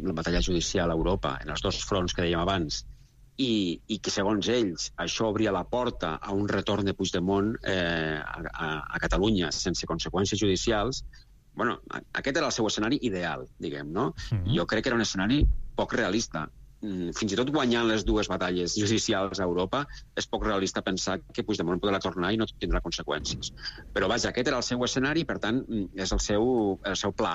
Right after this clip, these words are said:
Speaker 1: A, per dir-ho així, no? El que passa és que un cop, diguem, sobre la porta a que p-, pots perdre la batalla judicial a Europa,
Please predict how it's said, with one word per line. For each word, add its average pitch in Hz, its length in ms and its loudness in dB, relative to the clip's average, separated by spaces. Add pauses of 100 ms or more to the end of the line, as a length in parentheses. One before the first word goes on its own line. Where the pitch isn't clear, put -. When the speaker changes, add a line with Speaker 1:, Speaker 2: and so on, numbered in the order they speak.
(100)
Speaker 1:
A, 71 40 -10 (200)
per 78 100 -10
dir-ho 82 160 -4
així, 82 240 -4
no? 110 200 -4 (360)
El 87 80 0
que 87 80 -2
passa 123 160 -2
és 123 60 -2
que - 100 0
un 101 80 2
cop, - 380 -2
diguem, 98 320 0
sobre 92 260 0
la 90 80 0
porta 107 480 -2
a - 140 -8
que - 180 -6
p-, - 220 -14
pots - 240 2
perdre 95 260 0
la 90 140 2
batalla 87 280 0
judicial 92 340 0
a 95 40 4
Europa, 110 380 2